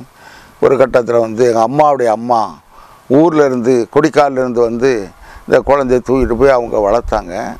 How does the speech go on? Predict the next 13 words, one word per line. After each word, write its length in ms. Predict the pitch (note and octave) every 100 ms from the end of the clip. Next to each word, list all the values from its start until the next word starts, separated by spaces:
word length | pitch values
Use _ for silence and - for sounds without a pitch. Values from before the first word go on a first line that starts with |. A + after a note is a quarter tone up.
| - - - -
நான் 300 | C#3+ D#3+ F#3
பிறந்த 380 | E3 E3+ G#3 G#3
காலம் 240 | F#3 F3+ F3
வந்து 240 | E3 F#3+
மன்னர் 280 | D3 E3 D#3+
ஆட்சி 280 | D3+ C#3+ B2+
காலம். 260 | G#2+ - _ _ _ _ - - -
அந்த 300 | D3 F3 D#3+
மன்னர் 340 | D#3+ G3+ B3
ஆட்சி 280 | G#3+ G3+ F3
காலம் 280 | F3 F3 F#3
கடைசி 560 | E3+ E3 G3 G#3 F#3+
மன்னர், 300 | D3 B2 G#2+